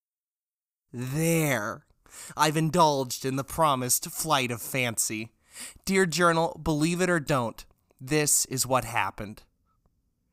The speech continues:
"So you want to join us, really, just to play Friday next?"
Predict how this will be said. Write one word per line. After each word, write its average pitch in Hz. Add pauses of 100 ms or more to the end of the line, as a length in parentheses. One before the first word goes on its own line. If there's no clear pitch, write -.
(360)
"So 180
you 156
want 175
to 180
join 165
us, 190
really, 190
just -
to 165
play 170
Friday 180
next?" 185